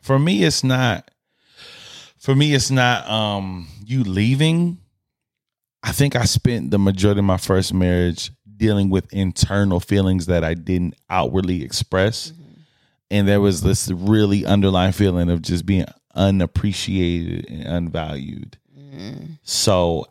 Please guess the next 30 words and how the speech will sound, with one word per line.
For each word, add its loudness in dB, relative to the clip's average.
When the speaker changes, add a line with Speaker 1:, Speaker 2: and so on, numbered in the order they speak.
Speaker 1:
I 0
feel 2
like 0
I'm 2
always 2
looking 2
for -4
the -6
anvil -6
where 4
you'll 0
just -2
stop -2
being -4
interested. -12
So 0
there 6
are 2
things 2
where 0
you 4
just 0
might 2
be -8
tired. -2
You 4
might 4
have 2
just, -4
like, -8